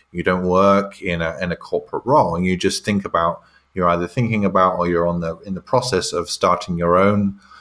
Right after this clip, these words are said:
side hustle or service-based business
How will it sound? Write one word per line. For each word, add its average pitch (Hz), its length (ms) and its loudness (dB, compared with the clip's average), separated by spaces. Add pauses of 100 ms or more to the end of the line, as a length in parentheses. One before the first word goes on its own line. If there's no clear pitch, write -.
side 101 380 0
hustle 98 460 0
or 82 100 -2
service-based 98 840 -2
business 90 540 -4